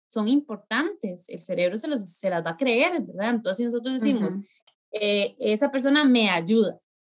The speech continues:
Speaker 1: eh, él, eh, me, me, em, me colabora". No, no me colabora, no me ayuda.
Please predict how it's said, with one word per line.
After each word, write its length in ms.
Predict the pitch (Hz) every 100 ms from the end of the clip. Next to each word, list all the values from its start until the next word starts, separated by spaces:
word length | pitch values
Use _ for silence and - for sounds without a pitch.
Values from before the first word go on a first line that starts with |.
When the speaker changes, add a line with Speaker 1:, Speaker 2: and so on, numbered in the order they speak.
| _ _
Speaker 1:
eh, 720 | 214 196 190 190 - 220 240
él, 240 | 277 311 -
eh, 220 | 214 196
me, 340 | 196 190 185 -
me, 720 | 208 226 233 247 285 294 269 _
em, 680 | 202 196 175 170 170 170 165 - -
me 140 | 214
colabora". 560 | 214 190 175 208 220 139
No, 320 | 214 185 -
no 140 | 175
me 160 | 175 269
colabora, 480 | 330 220 170 214 285
no 140 | 208
me 100 | 214
ayuda. 400 | 240 220 202 170